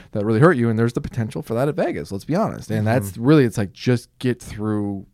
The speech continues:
Speaker 1: these weeks. However you need to do it, just get through it, get to the off season, then do whatever you need to do to the rear, you know, bumper structure, and let's move forward and hopefully put this behind us.
Speaker 2: Yeah. So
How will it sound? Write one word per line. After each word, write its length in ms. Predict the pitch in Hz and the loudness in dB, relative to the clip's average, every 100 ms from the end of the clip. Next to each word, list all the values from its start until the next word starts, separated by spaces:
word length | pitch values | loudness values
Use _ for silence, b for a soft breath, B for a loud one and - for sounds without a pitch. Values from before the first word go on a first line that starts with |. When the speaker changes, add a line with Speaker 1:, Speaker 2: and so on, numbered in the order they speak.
| - | -10
Speaker 1:
these 220 | 95 78 | -10 -8
weeks. 280 | 82 65 - | -12 -12 -10
However 320 | 95 120 143 | -2 2 4
you 100 | 143 | 4
need 140 | 143 | 2
to 80 | 127 | 0
do 200 | 120 113 | 2 4
it, 100 | 113 | 2
just 180 | - 87 | -2 -2
get 180 | 123 117 | 2 2
through 240 | 113 107 107 | 2 2 2
it, 140 | 90 B B B B _ | 0 B B B B _
get 160 | - 113 | -2 0
to 60 | 113 | 2
the 120 | 107 | 2
off 200 | 104 101 | 2 0
season, 320 | 110 101 98 | -4 -4 -4
then 180 | 92 87 | -6 -6
do 120 | 90 | -4
whatever 260 | 90 104 104 | -2 -2 -4
you 80 | |
need 140 | 98 92 | -6 -8
to 80 | 85 | -6
do 180 | 95 | -6
to 60 | 90 | -4
the 100 | 85 | -4
rear, 320 | 92 92 85 - | -4 -4 -6 -8
you 100 | 95 | -12
know, 80 | 78 | -10
bumper 300 | 85 90 90 | -8 -8 -8
structure, 460 | - 85 82 - 82 | -8 -8 -8 -10 -10
and 80 | |
let's 220 | 78 82 - _ _ - | -10 -14 -18 _ _ -12
move 220 | 101 98 | -8 -6
forward 280 | - 98 90 | -2 0 0
and 80 | 87 | -4
hopefully 240 | 98 90 | -6 -8
put 140 | 90 | -8
this 140 | 82 - | -10 -10
behind 300 | 76 80 65 | -8 -8 -8
us. 180 | - - - | -14 -18 -8
Speaker 2:
Yeah. 240 | 110 87 - _ | -6 -6 -10 _
So 300 | - 139 131 | 2 4 4